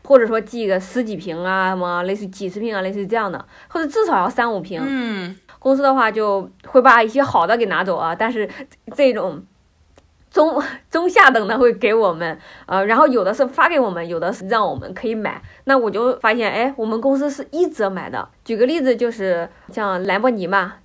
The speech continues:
Speaker 1: 公司卖给我们的是一折，有的时候产品最多最多卖给我们二折，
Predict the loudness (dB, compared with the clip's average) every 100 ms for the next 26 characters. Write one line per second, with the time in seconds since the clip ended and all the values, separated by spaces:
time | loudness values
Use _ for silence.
0 | -2 0 2 0 0 -4 -6 -8 -8 -6
1 | -6 -8 -10 -8 -6 -6 -4 -4 -4 -4
2 | -4 -6 -8 -2 0 0 -2 -4 -4 -4
3 | -4 -4 -4 -6 -6 -10 -16